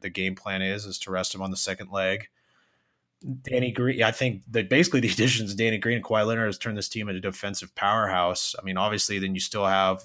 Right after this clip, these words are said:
the offensive, s-, you know, and defensive prowess of Ibaka, of, you know, Lowry. I think this team is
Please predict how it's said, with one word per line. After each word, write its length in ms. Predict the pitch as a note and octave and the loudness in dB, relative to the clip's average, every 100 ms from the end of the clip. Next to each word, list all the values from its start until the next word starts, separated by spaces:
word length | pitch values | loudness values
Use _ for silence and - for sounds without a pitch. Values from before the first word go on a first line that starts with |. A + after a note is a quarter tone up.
| - | -8
the 140 | G2 | -2
offensive, 440 | F#2+ F#2+ G2+ F#2+ F2+ | 0 0 -6 -8 -8
s-, 120 | - _ _ _ - | -10 _ _ _ -10
you 120 | G2 | -4
know, 160 | F2+ | -2
and 140 | F2+ F2 | -2 -4
defensive 720 | G2 - G2+ - F#2+ F#2 - _ _ _ _ | -10 -6 -4 -2 -4 -4 -10 _ _ _ _
prowess 400 | - A#2+ A2+ - | 2 6 6 4
of 120 | A2 A2 | 0 0
Ibaka, 500 | A#2 A#2 A2+ A2 A2+ | 2 4 4 4 2
of, 760 | A2 A2 G#2+ G2+ G2+ F#2+ - _ | 2 4 4 4 2 -2 -12 _
you 160 | - G2+ | -12 -6
know, 240 | F2+ F#2 - _ - | -4 -6 -10 _ -10
Lowry. 840 | A#2 A2+ A2 G#2+ G#2+ G#2 G2+ G#2 _ _ _ _ _ _ _ _ _ _ - | -2 2 2 2 0 -2 -2 -6 _ _ _ _ _ _ _ _ _ _ -2
I 60 | |
think 140 | C3+ F3+ | 4 4
this 140 | - | 4
team 260 | E3 D#3 D3 | 4 4 6
is 520 | C#3 C3 A#2+ - | 8 8 6 0